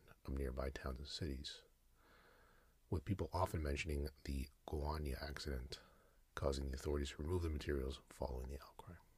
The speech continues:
The town also had a workshop, which was a three-story warehouse responsible for manufacturing parts of the machines working in the town.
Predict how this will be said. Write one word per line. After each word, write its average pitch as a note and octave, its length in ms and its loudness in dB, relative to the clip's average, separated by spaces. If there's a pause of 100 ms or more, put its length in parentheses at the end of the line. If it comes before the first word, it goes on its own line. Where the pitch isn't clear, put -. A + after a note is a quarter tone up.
(3250)
The - 80 -2
town E2 180 2
also D2+ 260 4
had D2 100 8
a C2+ 40 8
workshop, F2+ 580 4 (320)
which D2+ 140 4
was C2 100 2
a B1+ 140 0 (180)
three-story D2+ 800 2
warehouse D2+ 600 0
responsible C#2 600 2
for - 140 0
manufacturing C2+ 800 0
parts - 400 0
of C2+ 80 0
the C2 60 0
machines D#2 560 -2 (880)
working C#2 340 4
in B1 60 2
the A#1+ 80 -4
town. C#2+ 400 0